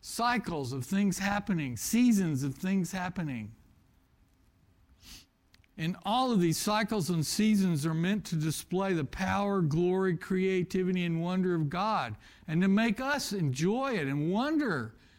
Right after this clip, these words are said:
and be able to look forward to and realize and study. And you know what's funny is that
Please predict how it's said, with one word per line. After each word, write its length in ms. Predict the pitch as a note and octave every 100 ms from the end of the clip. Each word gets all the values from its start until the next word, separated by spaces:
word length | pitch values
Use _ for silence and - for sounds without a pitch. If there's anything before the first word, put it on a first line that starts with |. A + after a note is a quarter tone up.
| -
and 160 | F3
be 180 | F3 A#3
able 280 | B3+ A#3 A3+
to 300 | G#3 G3 F3
look 260 | E3 A3 F#3+
forward 500 | - A#3+ C4 B3 G3+
to 320 | G3+ E3 D3
and 180 | C3+ B2 - - - -
realize 680 | E3 C4 C#4 G#3 D#3 C3+
and 180 | D3 C3
study. 680 | - - - A3+ F3 A2+ - - _ _ _ _ - - _ _ _ _ _ - _ _
And 100 | D3
you 60 | F#3
know 140 | G#3+
what's 260 | F3+ D#3 -
funny 420 | - F#3 F#3 C#3
is 180 | C3 A#2+
that 240 | C#3 C3